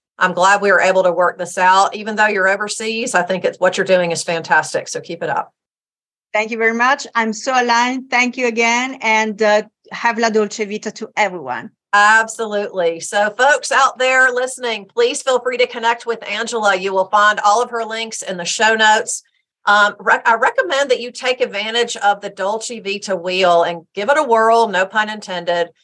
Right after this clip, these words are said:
Speaker 1: and see where you are, right? See what kind of changes that you can make. Um, this is exactly why we bring guests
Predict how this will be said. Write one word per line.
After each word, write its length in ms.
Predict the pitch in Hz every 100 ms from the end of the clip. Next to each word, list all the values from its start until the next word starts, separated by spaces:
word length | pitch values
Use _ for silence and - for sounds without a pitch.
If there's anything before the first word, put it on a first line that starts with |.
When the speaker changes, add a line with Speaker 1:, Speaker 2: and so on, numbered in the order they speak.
| _ _ -
Speaker 1:
and 420 | 190 190 190 185
see 560 | - - 247 262 269 277
where 260 | 226 269
you 180 | 277 262
are, 360 | 233 277 - -
right? 380 | 185 214 269 -
See 220 | - 226
what 180 | 226 233
kind 160 | 226
of 60 | 214
changes 420 | 214 208 185 185 196
that 180 | 175
you 80 | 180
can 180 | 180 170
make. 320 | 151 - - -
Um, 380 | 175 170 165 165
this 180 | 214 220
is 100 | 208
exactly 480 | 175 190 208 226 196
why 260 | 185 185
we 160 | 175 165
bring 340 | 175 175 175
guests 460 | 156 165 170 -